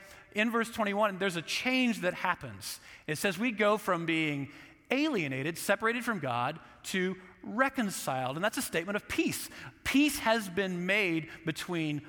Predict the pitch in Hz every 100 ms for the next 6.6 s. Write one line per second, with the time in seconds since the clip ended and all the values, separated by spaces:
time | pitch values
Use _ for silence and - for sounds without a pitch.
0 | - - 185 247 - - - 226 269 165
1 | 147 156 175 160 - 190 240 - 262 -
2 | 247 254 226 151 147 - - - 247 269
3 | 277 233 247 180 170 175 175 175 175 202
4 | 233 208 208 175 175 127 120 139 - -
5 | 190 - 240 196 170 165 151 185 247 269
6 | 240 214 165 143 135 147